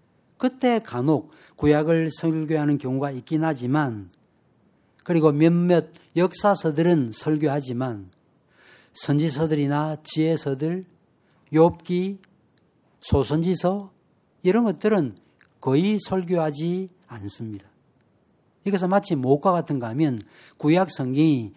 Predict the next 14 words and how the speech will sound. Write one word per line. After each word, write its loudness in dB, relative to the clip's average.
개봉되지 0
않은 0
채 -8
다른 2
골동품과 0
함께 -6
선반 0
위에 0
놓여 0
있는 -4
것과 -8
똑같아요. -16
그런 2
상황에서 -4